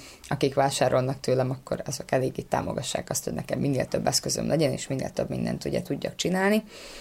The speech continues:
És ezért ugye szinte akármit meg tudok csinálni, meg ki tudom vágni olyan formára, amilyenre szeretném, mert nagyon vékony pengéjeim vannak, olyan mintát tudok, ö, bele gravírozni, amilyet ő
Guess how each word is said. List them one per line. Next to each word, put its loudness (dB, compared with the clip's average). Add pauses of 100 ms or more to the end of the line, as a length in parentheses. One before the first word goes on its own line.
(480)
És 2
ezért 4
ugye 4 (260)
szinte 4
akármit 2
meg -2
tudok 2
csinálni, 2
meg 0
ki -2
tudom 4
vágni 2
olyan 6
formára, 2
amilyenre 6
szeretném, 2
mert 0
nagyon 4
vékony 4
pengéjeim 4
vannak, 2 (460)
olyan 4
mintát 2
tudok, -2
ö, 0 (160)
bele 4
gravírozni, 0
amilyet 2
ő -4